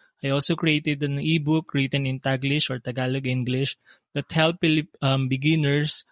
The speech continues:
understand the basic and fundamentals of networking. So it's a success and earning a decent amount since day one.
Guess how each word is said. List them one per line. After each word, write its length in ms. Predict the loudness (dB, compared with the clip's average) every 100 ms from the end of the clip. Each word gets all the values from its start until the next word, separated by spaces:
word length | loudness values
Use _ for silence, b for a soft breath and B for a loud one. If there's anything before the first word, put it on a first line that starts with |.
| -4
understand 540 | 0 2 2 2 0 0
the 80 |
basic 360 | 0 0 0 -2
and 140 | -4
fundamentals 760 | -2 -2 0 -2 -2 -4 -4 -4
of 100 | -6
networking. 680 | -6 -6 -6 -6 -4 -4 -4
So 140 | -4
it's 140 | 0
a 80 | 0
success 520 | 2 2 2 2 2
and 140 | 0 -2
earning 260 | 0 0 0
a 60 | 0
decent 420 | -2 -2 -4 -4
amount 380 | -6 -4 -6 -10 -16
since 300 | -4 0 0
day 200 | 0 0
one. 300 | 0 -4 -8